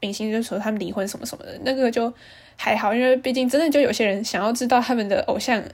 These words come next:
离婚结婚，虽然说我是不知道想要，要知道这个干嘛，但是就可能会有人知道，就稍微报道一下。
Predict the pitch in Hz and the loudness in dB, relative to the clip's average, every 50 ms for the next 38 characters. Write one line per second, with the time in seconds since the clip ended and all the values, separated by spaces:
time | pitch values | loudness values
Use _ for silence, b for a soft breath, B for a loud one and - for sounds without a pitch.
0 | - _ - 220 220 233 - 254 254 269 - 214 214 233 214 240 240 269 254 240 | -16 _ -4 -2 0 2 2 2 0 0 0 0 0 0 0 0 2 2 2 2
1 | 240 240 - 226 240 247 B B 294 262 B 226 226 220 240 240 240 226 233 240 | 2 2 0 -2 -2 -4 B B -18 -8 B -4 -2 -2 0 2 4 4 4 4
2 | 233 233 - - - - - 240 220 220 - 202 202 202 202 196 - - - - | 2 0 -2 -2 -4 2 2 2 2 4 2 2 2 2 2 0 -2 0 0 0
3 | - - - - - 247 240 247 262 262 247 294 302 294 233 190 214 233 214 190 | -2 -2 -6 -6 -2 0 0 0 0 2 2 2 2 2 0 0 0 0 0 0
4 | - - - - - - 185 202 214 247 - 240 - 247 226 208 - 220 - - | 0 -2 -4 -4 -2 0 0 0 0 0 -2 2 4 4 4 6 4 2 2 2
5 | - - - - - 226 233 | -2 -6 -6 -4 -2 -2 -2